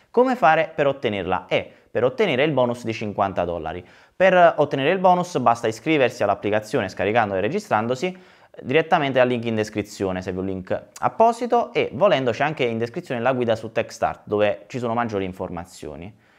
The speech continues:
Una volta fatta la registrazione troveremo già i cinquanta dollari di bonus, al cambio di oggi quarantadue, quarantatré euro,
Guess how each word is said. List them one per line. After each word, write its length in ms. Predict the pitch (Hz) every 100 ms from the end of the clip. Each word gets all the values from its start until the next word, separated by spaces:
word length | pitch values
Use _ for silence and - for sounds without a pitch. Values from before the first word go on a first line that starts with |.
| _ _ -
Una 180 | 127
volta 240 | 147 226 160
fatta 200 | 151 139
la 80 | 127
registrazione 560 | 127 135 208 202 175
troveremo 360 | 156 139 131 131
già 140 | 131
i 80 | 180
cinquanta 460 | 151 131 151 139 143
dollari 260 | 135 117
di 100 | 131
bonus, 520 | 170 139 131 135 -
al 360 | 156 151 - 101
cambio 260 | 135 131 123
di 120 | 131
oggi 300 | 131 98 101
quarantadue, 480 | 104 104 113 120 101
quarantatré 560 | 101 95 98 120 151
euro, 300 | 127 147 190